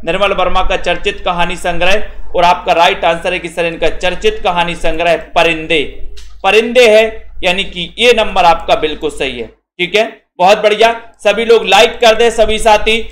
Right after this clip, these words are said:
Share भी कर दो सभी साथी। गोदान में होरी की बेटी का नाम क्या है? गोदान उपन्यास आपने पढ़ा है,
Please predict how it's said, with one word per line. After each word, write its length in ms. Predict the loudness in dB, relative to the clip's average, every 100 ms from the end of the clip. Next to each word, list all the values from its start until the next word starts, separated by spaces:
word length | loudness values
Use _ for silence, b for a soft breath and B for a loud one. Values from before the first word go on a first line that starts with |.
| -10 -8
Share 340 | 0 2 2
भी 120 | 0 2
कर 180 | 2
दो 140 | 4 2
सभी 260 | 2 -2 0
साथी। 340 | 0 2 2
गोदान 440 | 2 2 4 2 2
में 100 | 0
होरी 340 | 0 0 -2 -2
की 160 | -4
बेटी 360 | -2 -2 -2 -6
का 160 | 0 0
नाम 300 | 2 0 0
क्या 180 | 0 0
है? 160 | 0 -8
गोदान 480 | -4 -2 2 2 0
उपन्यास 520 | 0 -2 0 0 2 0
आपने 260 | 0 -4
पढ़ा 180 | 0 2
है, 140 | 2